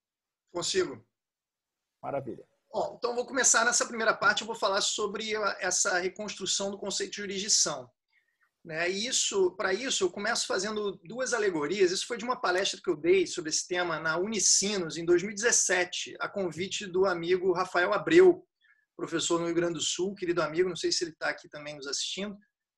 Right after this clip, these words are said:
Speaker 1: mas fica já aqui o registro, o abraço pro Rafael, que me convidou pra essa palestra, e ele pediu pra eu falar sobre esse, essa ideia de jurisdição, porque tinha saído no ano anterior um artigo meu na colet-, que é esse que eu compartilhei com vocês aqui, na coletânea do, em homenagem ao Nicola Picardi,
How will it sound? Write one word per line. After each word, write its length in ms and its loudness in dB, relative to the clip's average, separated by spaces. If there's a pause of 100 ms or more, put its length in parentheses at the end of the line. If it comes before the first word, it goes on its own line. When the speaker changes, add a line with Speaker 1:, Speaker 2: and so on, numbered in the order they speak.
Speaker 1:
mas 280 -2
fica 280 0
já 140 6
aqui 220 0
o 40 2
registro, 500 0
o 40 4
abraço 400 2
pro 80 0
Rafael, 460 2
que 40 -12
me 100 -6
convidou 360 6
pra 100 4
essa 160 4
palestra, 500 2
e 20 4
ele 140 0
pediu 360 -2
pra 100 0
eu 40 0
falar 320 6
sobre 260 2
esse, 420 4 (200)
essa 180 -2
ideia 220 6
de 60 -4
jurisdição, 540 2
porque 360 -6
tinha 180 2
saído 480 4
no 140 4
ano 100 2
anterior 500 6 (600)
um 140 2
artigo 460 0
meu 240 4
na 100 2
colet-, 320 -2
que 80 2
é 40 8
esse 140 6
que 60 2
eu 80 4
compartilhei 540 -2
com 100 -14
vocês 320 -2
aqui, 320 -6
na 140 -2
coletânea 640 2
do, 320 -4
em 100 -4
homenagem 580 2
ao 120 0
Nicola 420 2
Picardi, 540 0